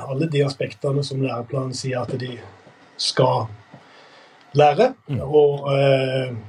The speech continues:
Speaker 1: det at de bruker de etablerte idrettene i stedet for å finne opp nye aktiviteter, som selvfølgelig kan være fint det, men, men, eh,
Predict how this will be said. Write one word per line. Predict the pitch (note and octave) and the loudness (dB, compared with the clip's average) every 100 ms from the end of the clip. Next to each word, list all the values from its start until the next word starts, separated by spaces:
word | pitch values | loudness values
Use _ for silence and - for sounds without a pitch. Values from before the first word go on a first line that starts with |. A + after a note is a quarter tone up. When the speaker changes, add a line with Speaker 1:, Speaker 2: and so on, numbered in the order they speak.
| - - - _ - - - _ | -20 -16 -16 _ -20 -20 -20 _
Speaker 1:
det | C#3 | 4
at | C#3 C#3 | 4 2
de | C#3+ C#3 C#3 C3+ | 4 6 4 0
bruker | C3+ D3+ C#3+ C#3 | 0 2 2 2
de | D3 C#3 | 2 4
etablerte | D3 C3 B2+ A#2+ D#3 | 2 0 0 0 0
idrettene | C#3+ C3 C3+ D#3 | 0 0 0 0
i | |
stedet | C#3+ C#3+ C3 | 0 -2 -2
for | C3+ C3+ | -2 0
å | C3+ C3 - | 0 -2 -10
finne | - - D#3 C3+ | -14 0 4 6
opp | C3 - | 4 4
nye | D3 C#3+ | 4 6
aktiviteter, | C3+ - C#3 D3 D#3 C#3+ G#3 | 2 -2 -2 2 4 4 4
som | E3 C#3 | 2 -2
selvfølgelig | C3+ C3 C3+ C#3 | -4 -4 -2 0
kan | D3 | 2
være | C3+ | 2
fint | D3 C3+ - | 0 -4 4
det, | G#3 | 4
men, | F3 E3+ E3 | 4 2 0
men, | D#3 D#3 | -2 0
eh, | D#3 D3+ | 0 0